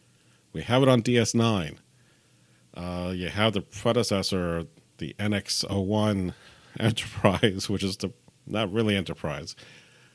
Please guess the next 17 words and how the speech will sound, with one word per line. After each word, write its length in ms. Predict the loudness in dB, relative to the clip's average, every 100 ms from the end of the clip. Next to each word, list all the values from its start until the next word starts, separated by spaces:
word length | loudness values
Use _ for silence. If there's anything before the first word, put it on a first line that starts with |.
| _ _ _ _ -2
But 160 | 2 4
you 100 | 4
can 160 | 6
still 280 | 4 6 6
do 260 | 8 6 6
this. 540 | 2 -4 -4 -4 -8 -16 _ _ _ _ _ _ _ _ _ 0
And 220 | 4 6
I 80 | 6
have 220 | 4 4
no 100 | 4
problems 380 | 6 6 6 4
with 360 | 4 4 4 0
when 120 | 0
you 60 | 2
have 320 | 6 6 4
a, 120 | -2
a, 60 | -2